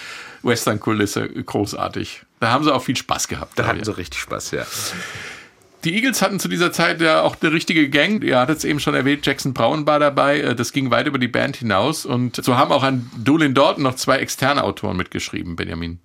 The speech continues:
Speaker 2: Genau, da war J D Souther unter anderem und eben Jackson Brown dabei. Äh, das waren im Endeffekt waren das zwei aus der, aus dieser Eagles-Familie. Ähm, Jackson Brown und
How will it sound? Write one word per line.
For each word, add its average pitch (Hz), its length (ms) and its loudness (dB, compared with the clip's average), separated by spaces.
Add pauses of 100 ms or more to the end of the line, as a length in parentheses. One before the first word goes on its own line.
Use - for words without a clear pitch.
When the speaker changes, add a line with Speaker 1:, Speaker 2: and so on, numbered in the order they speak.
(100)
Speaker 2:
Genau, 95 260 0
da 85 140 2
war 82 180 0
J 90 260 -2
D 90 120 -6
Souther 120 480 -2
unter 143 240 -4
anderem 135 280 -4
und 113 220 -4
eben 92 200 -4
Jackson 90 280 -4
Brown 80 260 -2
dabei. 147 300 -4 (500)
Äh, 101 140 0
das 113 220 0
waren 110 280 2
im 90 460 -4
Endeffekt 82 460 -8
waren 82 140 -2
das 78 200 -4
zwei 80 280 -2
aus 78 180 -4
der, 80 280 -2
aus 69 160 -6
dieser 80 280 -6
Eagles-Familie. 95 920 -2 (600)
Ähm, 92 420 0
Jackson 113 260 0
Brown 113 300 2
und 127 220 -4